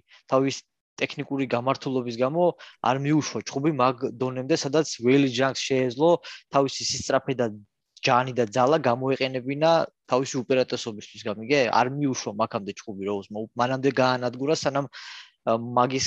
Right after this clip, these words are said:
გამოყენების საშუალება მიეცემოდა, გაიგე? იმიტომ რომ ჩა-, თავიდან ჩხუბი რო იწყება და ორივე ნედლი რო ხარ და ორივე ჯანზე რო ხარ, მაგ დროს ძალიან რთულია რაღაც, რაღაცა უპირატესობის გამოყენება, როცა მოწინააღმდეგე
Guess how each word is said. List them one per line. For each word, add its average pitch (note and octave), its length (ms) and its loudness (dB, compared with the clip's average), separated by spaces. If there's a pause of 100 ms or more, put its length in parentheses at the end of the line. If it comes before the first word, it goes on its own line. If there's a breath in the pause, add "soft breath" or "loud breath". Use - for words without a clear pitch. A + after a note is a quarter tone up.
გამოყენების C3 640 -2
საშუალება B2+ 460 2
მიეცემოდა, A#2 600 -2
გაიგე? G#2 260 -2
იმიტომ C#3 200 2
რომ C#3+ 120 4 (320 loud breath)
ჩა-, D#3+ 260 2
თავიდან F#3 320 6
ჩხუბი D#3 220 2
რო C3+ 100 6
იწყება D#3+ 260 2
და C#3+ 80 6
ორივე C#3 320 4 (220)
ნედლი C3+ 400 -4
რო B2+ 140 2
ხარ C#3 200 0
და A#2+ 80 -2
ორივე B2+ 260 0
ჯანზე B2+ 300 -4
რო D3+ 120 4
ხარ, A#2+ 160 0 (360 loud breath)
მაგ C#3 140 -2
დროს D3+ 160 0
ძალიან C#3 220 4
რთულია D3 440 2 (680)
რაღაც, B2+ 260 -2
რაღაცა B2+ 340 2
უპირატესობის B2 600 -4
გამოყენება, B2 480 -2
როცა C3 220 0 (600)
მოწინააღმდეგე D3 540 0